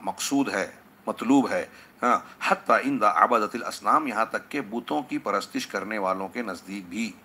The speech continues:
जो हमने पढ़ा कि उन्होंने कहा कि चाहे मक्खी हो, ज़बह कर दो, इससे मालूम हुआ कि ज़ाहिरी तौर पे कोई चीज़ कीमती या हल्की है,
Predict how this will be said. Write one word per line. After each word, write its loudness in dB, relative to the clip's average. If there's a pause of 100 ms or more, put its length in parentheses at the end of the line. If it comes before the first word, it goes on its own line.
(440)
जो -8
हमने -6
पढ़ा 6 (380)
कि -2
उन्होंने -2
कहा 4
कि -4
चाहे 2
मक्खी -4
हो, -2
ज़बह 2
कर -8
दो, -16 (1160)
इससे -8
मालूम 4
हुआ 4 (340)
कि -8
ज़ाहिरी 6
तौर 4
पे -4 (320)
कोई 0
चीज़ -2 (260)
कीमती -2
या 6
हल्की -4
है, 2